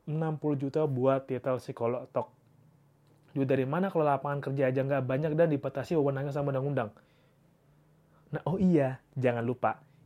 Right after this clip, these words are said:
Itu di atas bidang korporat ya. Kalau dalam bidang kreatif, kalian bakal kalah sama influencer mental health yang bikin konten edukasi kesua, kesehatan jiwa, tanpa pernah mengenyam pendidikan formal. Modalnya apa?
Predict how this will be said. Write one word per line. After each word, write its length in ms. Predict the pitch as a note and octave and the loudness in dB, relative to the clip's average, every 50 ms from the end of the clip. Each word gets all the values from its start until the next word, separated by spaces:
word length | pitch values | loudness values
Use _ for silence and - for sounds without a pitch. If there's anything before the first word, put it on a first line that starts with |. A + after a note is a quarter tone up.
| - - | -6 -4
Itu 200 | C#3+ C#3 G#3+ G3+ | 0 2 4 4
di 120 | E3 D3+ | 6 6
atas 360 | C3 B2+ - - C3+ A#2+ - | 4 4 4 2 0 2 2
bidang 320 | C#3 C3+ C3+ C3 C3 B2 B2+ | 2 2 2 2 2 0 0
korporat 560 | - C3 B2+ - - D3+ D#3+ E3 D#3+ D3 - | -2 -2 -2 0 2 2 4 4 4 2 2
ya. 240 | B2+ B2 A#2+ G#2 - - - - - - _ - | 2 2 2 0 -4 -16 -20 -20 -20 -20 _ -2
Kalau 240 | - E3 D#3 D#3+ D#3+ | 4 6 6 6 6
dalam 320 | C#3+ C#3+ D3 D3 D3+ D3+ | 6 4 4 4 4 2
bidang 400 | C#3+ D#3 E3 D3 D#3 D#3 D#3 D3+ | 2 2 2 4 4 2 2 2
kreatif, 560 | - D#3+ E3+ G3 G#3 G3+ - D#3 D3+ - - _ _ - | 0 2 2 4 2 2 2 0 -2 -2 -4 _ _ -2
kalian 360 | D#3+ D#3 D#3 D#3+ E3+ E3+ D#3+ | 0 2 4 4 4 4 4
bakal 320 | C#3+ C#3+ C3+ C#3+ C#3 C3+ | 2 0 0 0 0 0
kalah 320 | - D3 C#3+ D#3 E3+ D#3+ - | 2 2 6 6 6 6 4
sama 320 | D3+ C#3+ C#3+ D#3 D#3 E3+ - - | 2 0 0 2 0 -2 0 2
influencer 880 | E3+ F#3 F#3 F#3+ F3+ - - F#3 F3+ F#3 F#3 F3+ F3 - G#3 G3+ F#3 | 2 2 2 2 0 -2 0 2 4 4 4 2 2 4 4 4 4
mental 400 | E3 D#3+ D3+ D3 C#3 D3+ D3+ C#3 | 4 0 0 0 0 -2 -2 -2
health 240 | - - A#2+ G#2+ - - - _ - - _ _ - | -2 -2 -4 -4 -6 -8 -18 _ -20 -20 _ _ 4
yang 240 | D#3 G3+ G#3+ G#3+ G3+ E3+ | 6 6 6 6 4 2
bikin 280 | D3 - - D3 D3 | 2 2 0 -2 -2
konten 320 | - D3+ C#3 D3 - D3+ - | -2 -4 -4 -2 -2 -4 -2
edukasi 640 | C#3+ C#3 C3+ B2+ - C#3 C3 - - D3+ D3 - _ _ _ _ _ _ _ _ | 0 0 0 0 0 -2 -2 -2 -2 -4 -6 -6 _ _ _ _ _ _ _ _
kesua, 640 | - D3+ C#3+ - - - D3 C#3 D3 D#3+ F3+ A3 C#4 - - | 0 0 0 -2 -4 -4 0 2 4 4 4 2 2 -2 -4
kesehatan 400 | E3+ - D3+ C3 - - C3 C3 | 0 0 0 0 2 0 -2 0
jiwa, 400 | A#2 A2+ A2 A#2 C3 E3+ F3+ - _ _ _ _ _ _ _ _ | 0 0 2 2 2 2 0 -6 _ _ _ _ _ _ _ _
tanpa 320 | - D3 B2+ B2 - E3+ | -8 -8 -4 2 4 4
pernah 320 | E3+ - D3+ D#3 D#3 C#3+ D3 | 4 4 2 0 0 0 0
mengenyam 480 | D#3+ D#3+ D#3+ D#3+ D#3+ D#3+ F3+ F#3 F3 | -2 -2 0 0 0 2 2 2 0
pendidikan 320 | C#3+ C3+ B2+ B2+ C3 C#3+ B2 | 0 -2 0 0 -2 -2 -4
formal. 400 | - C3 B2 B2 A2 G#2 - _ _ _ _ _ _ _ _ - | -4 -4 -2 0 0 -2 -2 _ _ _ _ _ _ _ _ -6
Modalnya 480 | D#3+ D3+ C#3+ D3 E3 F#3 G#3+ A3+ A#3 | -2 0 2 4 4 4 2 0 -2
apa? 320 | - - - E3+ F3 F3 | -2 2 4 4 4 4